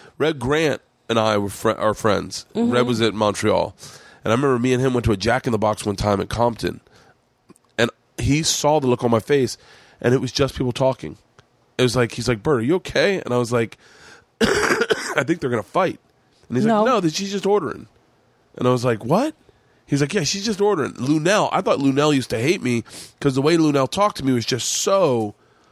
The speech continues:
Speaker 1: fucking aggressive.
Speaker 2: But that, and I tell people, I just had that same conversation in Montreal. A lot of the white
Speaker 1: <laughs>
Speaker 2: comics who was on the roast battle, they was like, "Why you so mean?" And I'm like, "Dude, this is just me, my personality."
Speaker 1: It's passion. It's, it's, it's,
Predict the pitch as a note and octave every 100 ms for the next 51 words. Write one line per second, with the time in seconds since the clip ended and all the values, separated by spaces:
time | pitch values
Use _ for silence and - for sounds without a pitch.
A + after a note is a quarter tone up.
0 | - E3 E3 D3 A2 G#2 C3+ F#3 - G#2
1 | A#1 - _ A3+ A3+ A#3 A3+ E4+ D4+ -
2 | D4 D4 D#4 - E4 - D4 G3 - -
3 | B3 A3 C#4+ C4+ B3 A3 G3+ - A3+ A#3+
4 | A#3 A#3+ A3 G3+ G#3+ F#3+ F3+ E3 E3+ D#3
5 | F3 E3 - - - - G#3 G3+ A3+ G#3
6 | F#3 G3+ G3+ G3+ G#3+ F#3 E3 F#3 E3 E3+
7 | E3 F#3 G3 E3+ F3+ G#3+ A#3 - C5+ -
8 | - B3+ E4 D#4 D#4 - C#4 B3 B3+ D#4
9 | C#4+ G#3 B3+ C#4+ D4+ C4+ F#3+ D3 A#3+ D4
10 | G#3+ F3+ C4 B3+ F#3 A#3 F3 G3 A3+ A3+
11 | A3+ A#3+ A#3+ - G#3 A3 C#4 C4 E3 A3
12 | A#3 - B2 - D#3 - F3+ F3 - E3+
13 | -